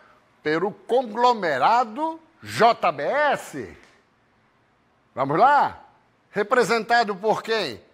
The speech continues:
Por Gelson Merizio, ex-presidente da Assembleia, candidato ao governo, já há muitos anos conselheiro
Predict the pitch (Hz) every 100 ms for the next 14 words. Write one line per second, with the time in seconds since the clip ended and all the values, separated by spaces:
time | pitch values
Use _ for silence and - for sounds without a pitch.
0 | _ _ - 320 156 208 220 202 190 165
1 | 156 190 320 311 190 156 139 92 - _
2 | _ - 208 - - 180 139 143 196 160
3 | 151 - 143 131 240 277 254 - 196 156
4 | 147 202 190 175 135 135 110 202 294 269
5 | 185 123 - - - - 156 254 226 247
6 | 202 - 113 233 285 226 - - 320 294
7 | - 233 208 151 214 311 320 311 262 139